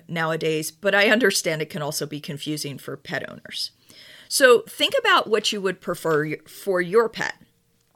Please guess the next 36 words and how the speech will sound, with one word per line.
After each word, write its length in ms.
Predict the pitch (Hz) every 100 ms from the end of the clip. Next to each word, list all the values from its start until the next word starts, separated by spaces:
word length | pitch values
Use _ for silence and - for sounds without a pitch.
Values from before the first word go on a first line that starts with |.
| _ _
Something 640 | - - 196 196 196 190 185
that 180 | 170
you 80 | 170
give 240 | 160 160 -
by 160 | 139
mouth, 480 | 156 202 247 269 - -
something 540 | - - 170 165 165 165
that 180 | 156
you 100 | 156
put 220 | 151 160 156
on 160 | 151
their 120 | 147
skin. 680 | - - - 226 220 214 214 _ _ _ _ _ _ _ -
And 100 | 254
then 140 | 254
what 140 | 262
is 140 | 311 330
their 140 | 269
risk? 440 | 175 165 - - -
Are 160 | 175
they 240 | 175 180 180
solely 640 | - 202 208 240 240 247
house 320 | 247 220 -
and 100 | 220
backyard? 640 | 220 214 294 220 - - _ _ _ -
Do 100 | 175
they 120 | 185
go 160 | 214
hiking 540 | - 208 277 208 170 160
with 200 | 156 -
you? 280 | 151 - -
Do 140 | - 175
they 120 | 180
visit 360 | 190 208 226
dog 280 | 233 226 220
parks? 540 | - 151 - - -